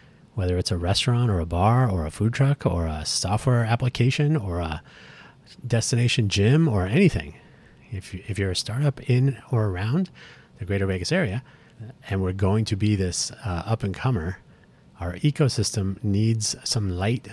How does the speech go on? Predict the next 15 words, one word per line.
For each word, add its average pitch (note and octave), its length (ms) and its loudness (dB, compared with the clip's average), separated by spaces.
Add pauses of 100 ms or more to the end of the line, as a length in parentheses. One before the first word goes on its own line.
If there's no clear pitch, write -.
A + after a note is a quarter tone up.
shining G#2 420 -2 (100)
on A#2 80 2
it. - 300 -8 (800)
And F2 140 -6
that G#2 220 -4
light A2 220 0
will A2 120 0
not F#2+ 340 -2
come B2 300 -2
from C3 480 0 (120)
legacy G#2+ 400 -2
media D3+ 400 0 (220)
or A2+ 340 2 (640)
government A2 340 2
agencies, A2+ 640 0